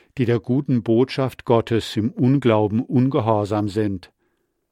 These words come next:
Und wenn der Gerechte mit Mühe gerettet wird, wo wird der Ehrfurchtslose und Sünder erscheinen? Daher sollen auch die, die nach dem Willen Gottes leiden,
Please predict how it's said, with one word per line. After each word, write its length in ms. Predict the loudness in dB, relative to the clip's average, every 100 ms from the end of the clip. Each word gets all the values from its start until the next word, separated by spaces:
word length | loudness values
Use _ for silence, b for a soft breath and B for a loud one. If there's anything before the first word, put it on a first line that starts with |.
| _ _
Und 240 | 2 2 4
wenn 200 | 2 4
der 180 | 2
Gerechte 600 | 2 -2 0 -2 -2 0 2
mit 200 | 2 2
Mühe 400 | 2 4 4 4
gerettet 540 | 0 0 0 -2 0
wird, 340 | 2 2 0 -10 b b b b
wo 240 | 0 2 4
wird 300 | 0 0 0
der 260 | 0 0
Ehrfurchtslose 960 | 0 2 2 2 2 0 2 4 4 2
und 180 | -2 -2
Sünder 400 | 0 0 2 -2
erscheinen? 800 | -2 -8 -4 -2 0 -2 -4 -8 _ _ _ _ _ _ _ _ _ _ -4
Daher 460 | 2 2 2 -2
sollen 400 | -2 0 2 2
auch 240 | 0 -4 -6
die, 440 | -4 0 0 0 b b b b
die 100 | -2
nach 280 | 0 0 0
dem 220 | 0 0
Willen 300 | 2 2 0
Gottes 480 | 2 2 2 -2 -2
leiden, 600 | -4 -2 0 0 0 0